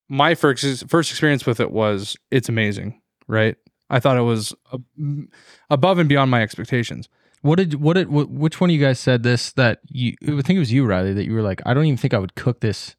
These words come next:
Speaker 2: this way if I were even, like, at home trying
Speaker 1: It might
Speaker 2: to
Speaker 1: have been Matt, and Matt did say that it was better than some of the mac and cheese he's had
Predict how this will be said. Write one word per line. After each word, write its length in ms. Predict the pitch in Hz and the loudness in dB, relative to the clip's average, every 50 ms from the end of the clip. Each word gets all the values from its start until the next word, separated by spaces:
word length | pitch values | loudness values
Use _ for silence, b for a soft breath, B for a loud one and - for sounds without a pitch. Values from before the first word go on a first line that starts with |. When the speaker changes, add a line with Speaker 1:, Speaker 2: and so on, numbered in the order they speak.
| _ _ _ _ _ _ _ _ _ _ _ _ - | _ _ _ _ _ _ _ _ _ _ _ _ 0
Speaker 2:
this 260 | 123 127 113 - - | 0 0 0 2 2
way 260 | 127 117 113 113 104 98 | 2 4 4 4 2 2
if 200 | - 117 110 - | 0 0 0 2
I 100 | 113 113 | 2 2
were 100 | 104 107 | 2 0
even, 240 | 110 107 98 107 101 | -2 -2 -2 -4 -4
like, 160 | 98 82 - - | -4 -4 -4 -2
at 180 | - 110 101 | -2 -2 -2
home 340 | - - - 117 123 123 180 | -2 -2 -2 -2 0 -2 -4
trying 140 | - - 226 | -2 -2 0
Speaker 1:
It 20 | 147 | 2
might 60 | 175 | 2
Speaker 2:
to 20 | 214 | 2
Speaker 1:
have 60 | 226 | 2
been 220 | 202 160 123 117 113 | 2 0 0 -2 0
Matt, 300 | 110 113 120 131 139 - | 0 2 2 2 0 -2
and 140 | - 131 123 | -4 -2 0
Matt 400 | 127 131 147 135 - - 139 120 | 0 0 0 -2 -4 -10 -12 -2
did 240 | - 147 143 139 123 | 0 0 0 0 -2
say 240 | - - 147 135 131 | 0 2 2 2 4
that 100 | 123 123 | 4 2
it 40 | |
was 160 | 120 117 110 107 | 2 2 0 -2
better 360 | - _ - 127 123 127 123 | -2 _ 0 2 2 2 2
than 180 | 113 117 110 107 | 2 0 -4 -4
some 200 | - - 131 117 | -2 -2 -2 0
of 40 | 113 | 0
the 60 | 110 | 0
mac 280 | 107 110 113 113 107 - | 0 2 2 2 0 -2
and 80 | 117 | -4
cheese 200 | 110 113 113 104 | -2 -2 -2 -2
he's 180 | 104 101 95 - | -2 -4 -6 -6
had 640 | - - - 120 113 107 104 101 101 92 90 - | -10 -6 -2 0 0 0 0 0 -2 -6 -8 -14